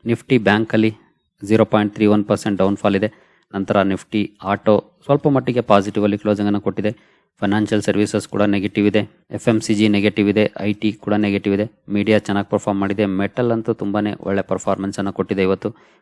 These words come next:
ಫಾರ್ಮಾ ಕೂಡ ಚೆನ್ನಾಗಿ ಪರ್ಫಾರ್ಮ್ ಮಾಡಿದೆ. ಪಿ ಎಸ್ ಯು ಬ್ಯಾಂಕ್‌ಗಳು ಒಳ್ಳೆ ಪರ್ಫಾರ್ಮೆನ್ಸ್ ಅನ್ನು ಕೊಟ್ಟಿದ್ದಾವೆ. ಈಗಾಗಲೇ ಪಿ ಎಸ್ ಯು ಸೆಕ್ಟರ್‌ನ ಸ್ಟಾಕ್‌ಗಳ ಬಗ್ಗೆ ನಿನ್ನೆ ಸಪರೇಟ್ ವಿಡಿಯೋ ಮಾಡಿದ್ದೆ, ಇವತ್ತು ಕೂಡ ಇದ್ರ ಬಗ್ಗೆ ಒಂದು ವಿಡಿಯೋ ಬರುತ್ತೆ ನೆಕ್ಸ್ಟ್. ನೋಡೋಣ, ಅದರಲ್ಲೂ ಕೂಡ ಒಂದಷ್ಟು ವಿಚಾರಗಳನ್ನ ತಿಳ್ಕೊಳ್ಳುವಂತ ಪ್ರಯತ್ನ ಮಾಡೋಣ.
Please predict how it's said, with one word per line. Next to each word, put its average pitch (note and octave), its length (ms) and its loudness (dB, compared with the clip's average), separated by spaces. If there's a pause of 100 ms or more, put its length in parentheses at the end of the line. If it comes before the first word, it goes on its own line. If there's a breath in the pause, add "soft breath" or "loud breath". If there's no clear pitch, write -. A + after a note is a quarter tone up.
ಫಾರ್ಮಾ G#2 280 -2
ಕೂಡ G#2+ 160 0
ಚೆನ್ನಾಗಿ G#2 340 -2
ಪರ್ಫಾರ್ಮ್ G#2 300 -4
ಮಾಡಿದೆ. G2+ 240 -2
ಪಿ A2+ 220 -2
ಎಸ್ A#2+ 260 0
ಯು A#2 60 2
ಬ್ಯಾಂಕ್‌ಗಳು G#2 440 0
ಒಳ್ಳೆ G2 200 2
ಪರ್ಫಾರ್ಮೆನ್ಸ್ G2+ 540 -2
ಅನ್ನು G2+ 140 -4
ಕೊಟ್ಟಿದ್ದಾವೆ. G#2 400 -2 (220)
ಈಗಾಗಲೇ G2 300 2
ಪಿ G#2 200 2
ಎಸ್ G#2 220 2
ಯು A2 160 2 (100)
ಸೆಕ್ಟರ್‌ನ A2+ 460 0
ಸ್ಟಾಕ್‌ಗಳ G#2 360 0
ಬಗ್ಗೆ G2+ 220 0
ನಿನ್ನೆ G2 240 0
ಸಪರೇಟ್ G2 420 -4
ವಿಡಿಯೋ G2 200 2
ಮಾಡಿದ್ದೆ, G2 420 -2 (320 soft breath)
ಇವತ್ತು G#2+ 280 0
ಕೂಡ A#2+ 140 2 (240)
ಇದ್ರ G#2+ 120 -4
ಬಗ್ಗೆ G#2 220 0
ಒಂದು G2+ 300 0
ವಿಡಿಯೋ G2+ 260 2 (240)
ಬರುತ್ತೆ G#2 320 0
ನೆಕ್ಸ್ಟ್. F#2 340 -4 (200)
ನೋಡೋಣ, C3 240 6
ಅದರಲ್ಲೂ A2+ 280 2
ಕೂಡ A2+ 140 2
ಒಂದಷ್ಟು G#2 400 2
ವಿಚಾರಗಳನ್ನ G2 500 0
ತಿಳ್ಕೊಳ್ಳುವಂತ F#2+ 480 0
ಪ್ರಯತ್ನ F2+ 360 -2
ಮಾಡೋಣ. E2 300 -2